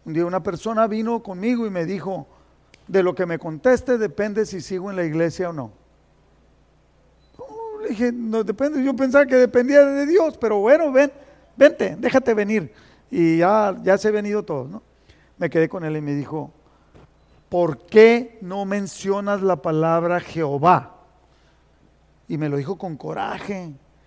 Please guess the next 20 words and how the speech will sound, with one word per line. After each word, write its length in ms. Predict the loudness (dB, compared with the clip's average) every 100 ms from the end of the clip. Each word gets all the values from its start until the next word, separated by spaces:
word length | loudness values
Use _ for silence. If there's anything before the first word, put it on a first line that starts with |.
| _
y 120 | -8 -6
como 260 | -6 -6
diciendo, 480 | -6 -6 -8 -8 -10
"No 120 | -10
sabes 440 | -8 -4 -4 -4 -4
en 100 | -4
la 80 |
que 120 | -4 -6
te 100 | -6
estás 260 | -2 -2
metiendo". 640 | -2 -8 -8 -8 -8 -12 -14 _ _ _ _ _ _ _ _ _ -14
Y 100 | -6
yo 140 | -4
le 140 | -2 -2
dije 260 | -2 -2
así 240 | -4 -4 -8
como 280 | -8 -4
yo 140 | -4 -4
soy, 260 | -6 -10 -12 -20 -20 _
<laughs> 300 | -10 -10 -18